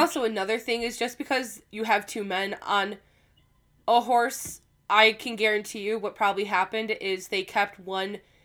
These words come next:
guy on the horse who could attack the guys who also were riding horses.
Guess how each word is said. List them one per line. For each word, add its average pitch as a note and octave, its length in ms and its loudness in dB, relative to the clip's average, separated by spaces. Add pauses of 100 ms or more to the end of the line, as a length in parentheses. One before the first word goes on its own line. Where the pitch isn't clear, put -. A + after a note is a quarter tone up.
(220)
guy G3+ 240 6
on G3+ 120 0
the F#3+ 100 -4
horse G3+ 480 -4
who A#3 80 -6
could G3+ 160 -8
attack F#3+ 480 0
the G3+ 80 -8
guys F#3 540 0
who F3+ 260 -10 (100)
also A3+ 300 2
were B3+ 80 -8
riding B3+ 320 0
horses. D#4 560 -4